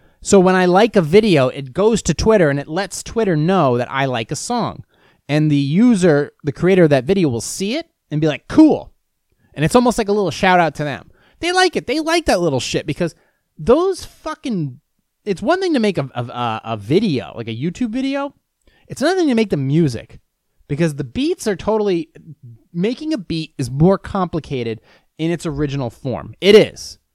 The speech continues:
So it takes them a while to make a good beat. But when they do, it's awesome. Okay?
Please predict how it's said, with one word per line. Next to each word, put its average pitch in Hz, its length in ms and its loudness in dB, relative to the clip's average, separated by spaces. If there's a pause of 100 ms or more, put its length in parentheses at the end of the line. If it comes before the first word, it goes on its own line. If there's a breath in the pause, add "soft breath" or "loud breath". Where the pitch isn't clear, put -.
(200)
So 185 240 6
it 233 80 4
takes 311 240 -2
them 269 140 0
a 214 40 0
while 165 280 -2
to 165 100 -4
make 156 180 -4
a 143 60 -8
good 131 220 -2
beat. 196 260 -10 (1500)
But 165 80 -12
when 247 140 -4
they 214 100 -6
do, 254 280 -6
it's 127 120 -14
awesome. 202 460 -6 (380)
Okay? 127 320 -12